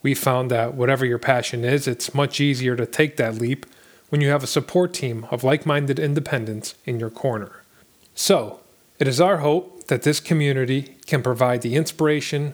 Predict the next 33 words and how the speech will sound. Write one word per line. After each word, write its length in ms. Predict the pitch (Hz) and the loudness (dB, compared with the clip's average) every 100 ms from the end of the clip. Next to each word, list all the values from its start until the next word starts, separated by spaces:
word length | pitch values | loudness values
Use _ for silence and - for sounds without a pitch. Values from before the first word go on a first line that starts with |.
| - | -6
and 140 | 131 | -4
the 60 | 123 | 0
motivation 800 | 139 165 131 117 110 - 120 127 - | 2 2 2 -2 -4 -4 -6 -8 -8
you 200 | 139 147 | 0 2
need 260 | 143 135 123 | 2 0 -2
to 80 | 120 | 0
get 200 | 120 - | 0 0
started. 480 | - 107 101 98 - _ _ _ _ _ _ | 0 0 -2 -10 -16 _ _ _ _ _ _
Whether 300 | - 127 123 | 0 0 0
it's 140 | 110 - | -2 -4
a 180 | 104 - | -6 -6
product 420 | - 135 135 131 | 2 2 2 -2
you 60 | 139 | -2
want 180 | 131 123 | 0 0
to 60 | |
launch, 500 | 120 123 120 120 - | 0 0 -2 -4 -6
a 60 | 120 | -4
blog 360 | 113 127 127 123 | 0 2 2 0
you 80 | |
want 160 | 123 123 | -2 -2
to 60 | 117 | 2
write, 380 | 120 117 120 | 2 2 0
or 340 | 131 113 110 - - _ _ | -2 -2 -4 -8 -18 _ _
hitting 240 | 156 147 | 0 2
record 680 | 127 123 - 170 151 135 135 147 | 0 -2 0 2 2 0 -4 -4
on 80 | |
a 60 | 151 | -4
podcast 680 | - 156 147 - 135 120 - | 0 0 0 0 0 0 -4
you've 100 | 123 | -4
been 140 | 123 | 0
wanting 300 | 127 131 120 | 2 0 -2
to 80 | 110 | -4
share, 420 | - 135 120 | 0 0 0